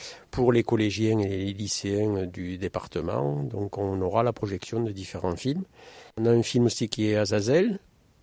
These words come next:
avec Yann Mimet, quatre, euh, copains qui sont allés faire un, un sommet, euh, au Pakistan, qui sera peut-être présent le jeudi soir. Donc, euh, pour l'instant, c'est un peu, c'est pas confirmé, mais qui est quand même du coin, puisqu'il est de,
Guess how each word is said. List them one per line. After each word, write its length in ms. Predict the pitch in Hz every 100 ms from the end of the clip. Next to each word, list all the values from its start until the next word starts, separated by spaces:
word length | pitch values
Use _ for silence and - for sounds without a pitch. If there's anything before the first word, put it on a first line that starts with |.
| _
avec 340 | 104 98 98 101
Yann 160 | 110
Mimet, 480 | 110 110 113 147 202 - -
quatre, 240 | 110 -
euh, 340 | 104 95 90 92 - -
copains 460 | 123 - 131 123
qui 140 | 110 107
sont 200 | - 101
allés 160 | 98
faire 300 | 90 104 92
un, 100 | 90 -
un 140 | 80
sommet, 580 | 92 - 95 101 104 101
euh, 180 | 85 82 92 - - - - - -
au 80 | 90
Pakistan, 640 | 95 90 98 - 143 185 - _ _ _
qui 100 | 139
sera 400 | - 156 139 139 -
peut-être 440 | 196 190 160 -
présent 600 | 135 - 127 117 123 120 117 - _ -
le 440 | 104 107 107 107
jeudi 280 | 104 101 95
soir. 300 | - 123 185 139
Donc, 320 | 90 95 -
euh, 320 | 92 87 87
pour 180 | 104 90
l'instant, 320 | 90 - 101
c'est 140 | -
un 80 | 95
peu, 380 | - 95 85 78 113 _ - -
c'est 140 | - -
pas 100 | 98
confirmé, 500 | 92 - 95 139 214
mais 160 | 147
qui 300 | 131 120 113
est 40 | 110
quand 140 | 110
même 140 | 104
du 100 | 101
coin, 160 | - 226
puisqu'il 300 | 190 - 113
est 60 | 107
de, 320 | 104 101